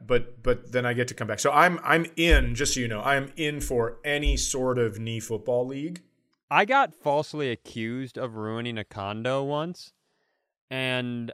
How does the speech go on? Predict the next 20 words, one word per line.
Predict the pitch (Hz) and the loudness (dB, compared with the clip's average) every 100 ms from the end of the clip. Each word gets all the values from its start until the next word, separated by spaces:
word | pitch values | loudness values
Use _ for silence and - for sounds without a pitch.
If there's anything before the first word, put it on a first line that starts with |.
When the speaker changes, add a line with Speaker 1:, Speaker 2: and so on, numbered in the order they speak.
| - | -2
Speaker 2:
I | 165 | 0
don't | 240 175 | 0 -2
know, | 147 147 143 135 | -2 -2 -2 -2
on | 135 131 | -4 -4
the | 120 | -6
list | 120 165 185 - | -4 -4 -6 -8
of | 143 131 - | -10 -10 -6
people | 135 127 123 117 | -6 -4 -4 -4
who, | 117 | -2
like, | 147 139 - | 0 0 0
the | 123 | 0
way | 117 117 127 | 2 2 2
the | 139 | 0
condo | - 131 139 139 | 0 -2 0 0
was | 135 123 | 0 -2
ruined, | 127 135 | -2 0
like, | 117 107 | 0 -2
it | 117 | -2
was, | 113 - | -6 -6
like, | 101 | -8